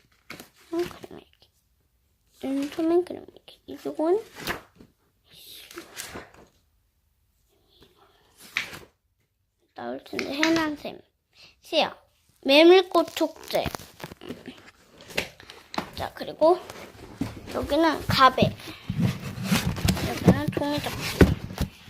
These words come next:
여기는 밤의 나라, 시간여행, 한자놀이, 스케치북.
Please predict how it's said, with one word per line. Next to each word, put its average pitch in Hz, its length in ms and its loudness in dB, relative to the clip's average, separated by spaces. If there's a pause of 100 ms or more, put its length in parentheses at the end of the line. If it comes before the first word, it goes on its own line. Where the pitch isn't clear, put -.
(220)
여기는 277 580 -10
밤의 240 440 -6
나라, 226 440 2
시간여행, 277 640 -6
한자놀이, 294 600 -4 (1300)
스케치북. 339 920 2